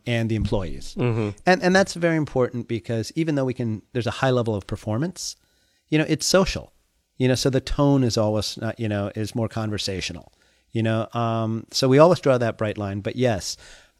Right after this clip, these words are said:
Speaker 1: um, one of the big, uh, assets is au-, the authenticity when your question is being answered by someone that loves the brand, who sticks with the brand and the like.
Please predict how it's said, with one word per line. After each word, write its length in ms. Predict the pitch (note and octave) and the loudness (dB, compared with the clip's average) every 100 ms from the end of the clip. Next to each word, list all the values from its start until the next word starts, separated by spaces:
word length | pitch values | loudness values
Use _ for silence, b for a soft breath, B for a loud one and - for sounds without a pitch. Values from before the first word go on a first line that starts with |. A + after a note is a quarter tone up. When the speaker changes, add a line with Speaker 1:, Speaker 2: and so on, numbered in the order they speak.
| - | -6
Speaker 1:
um, 420 | A2 A2 G#2+ A2 - | -4 -2 -4 -8 -4
one 240 | B2+ C#3+ | 0 2
of 40 | A#2+ | 2
the 80 | |
big, 540 | G#2+ B2+ A#2+ A2+ A2 - _ | -2 -2 0 -2 -4 -16 _
uh, 200 | A2 G#2 - | -8 -8 -4
assets 400 | G#2 - G#2 A2 | -6 -4 -8 -8
is 160 | G2 | -6
au-, 140 | G2 - | -8 -6
the 140 | A2+ | -4
authenticity 720 | G2 - F#2+ G#2 - C3+ E3+ _ _ _ | -4 -6 -2 -2 0 -4 -8 _ _ _
when 140 | B2 | -2
your 100 | A#2 | -2
question 380 | - A#2 - A2+ | -2 -4 -4 -6
is 100 | G#2 | -6
being 240 | A2+ G#2 G2+ | -6 -8 -6
answered 260 | G2+ A2 | -8 -8
by 120 | F#2+ | -8
someone 260 | F#2+ A2+ G2+ | -8 -6 -6
that 120 | F2+ | -8
loves 300 | G#2 G#2+ G2 | -4 -4 -4
the 80 | A2 | -6
brand, 420 | G#2 G#2 G#2 G#2 | -4 -4 -4 -6
who 100 | F#2+ | -8
sticks 320 | - G#2+ - | -10 -10 -10
with 100 | G2 | -12
the 80 | F#2 | -10
brand 320 | F#2 F2 F2 | -10 -10 -10
and 100 | E2+ | -12
the 40 | F2 | -14
like. 420 | D2 C2 _ | -14 -18 _